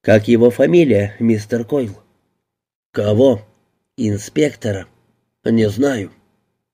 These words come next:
«Он не назвался?» — спросил Клинк. «Он показал документы и сказал, что пришел осматривать наши машины». «Какие же документы он показал?»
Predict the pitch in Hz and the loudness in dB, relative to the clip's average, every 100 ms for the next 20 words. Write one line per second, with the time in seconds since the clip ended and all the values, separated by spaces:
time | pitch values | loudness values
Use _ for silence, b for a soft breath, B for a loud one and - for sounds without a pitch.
0 | _ 101 101 104 104 110 110 147 170 139 | _ -2 0 0 -2 -2 0 0 0 -2
1 | 104 85 B B - - 113 104 113 104 | -14 -18 B B -20 -6 -4 -4 -6 -6
2 | 127 139 104 - _ _ _ _ _ _ | -4 -4 -4 -12 _ _ _ _ _ _
3 | _ _ 113 110 104 113 117 113 127 117 | _ _ 0 0 0 -2 0 2 2 4
4 | 123 127 151 175 135 110 104 101 131 131 | 2 2 2 2 0 -2 -6 -4 -2 2
5 | 165 127 - 101 104 104 113 113 135 120 | 2 0 -4 -6 -6 -4 -4 -4 -6 -8
6 | - 107 107 110 107 117 113 110 127 120 | -6 -6 -4 -6 -6 -4 -4 -4 -4 -4
7 | 123 165 143 90 - _ _ _ _ _ | -4 -4 -4 -6 -12 _ _ _ _ _
8 | _ _ _ _ - 98 101 120 110 120 | _ _ _ _ -2 -2 2 2 2 2
9 | 123 117 139 165 143 107 98 - 107 123 | 0 0 0 2 0 -4 -10 -6 -4 -4
10 | 120 139 101 | -4 -6 -10